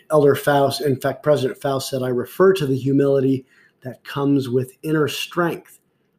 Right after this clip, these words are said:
and peace." So humility isn't thinking you're terrible. It's,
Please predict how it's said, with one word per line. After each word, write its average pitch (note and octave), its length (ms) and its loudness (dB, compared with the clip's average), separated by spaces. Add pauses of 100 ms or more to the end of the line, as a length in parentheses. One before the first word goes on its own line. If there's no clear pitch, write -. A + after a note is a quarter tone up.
and B2 240 -8
peace." - 640 -8 (880)
So D3 360 0
humility F#3 520 4
isn't B2+ 220 -2
thinking C3 400 -4
you're A#2 140 -4
terrible. - 640 -14 (440)
It's, - 460 -20